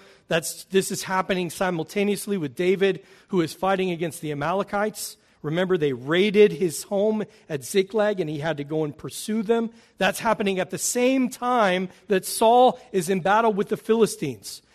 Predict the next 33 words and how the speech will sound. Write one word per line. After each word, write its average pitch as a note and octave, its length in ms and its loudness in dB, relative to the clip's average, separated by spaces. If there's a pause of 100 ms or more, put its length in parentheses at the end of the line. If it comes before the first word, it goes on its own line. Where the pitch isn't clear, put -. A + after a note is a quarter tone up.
(140)
And G#3+ 100 0
he A3 60 2
just G#3 260 -2
is G#3 140 -6
like, A3 260 -2
uh, F#3+ 180 -10 (880)
now, E3+ 460 0
in G#3 180 0
other A#3+ 300 6
news, G3 720 0 (320)
the G#3 140 6
Philistines A#3 640 0
are A3 140 2
at A#3 140 -4
war C4 260 0
with B3 200 -4
the C4 100 -8
Israelites. F3+ 720 -4
You E3 60 -2
know, D#3+ 200 -2 (180)
it's - 200 -4
that B3+ 280 0
kind C4 240 -2
of A3 120 -2
thing. G#3 420 -2 (380)
He's G3+ 160 -2
just - 200 -2 (540)
stating C4 540 4
the A#3+ 80 4
facts. - 680 -2 (380)
And F#3+ 80 -4
he G3 60 -2
says, G3+ 520 0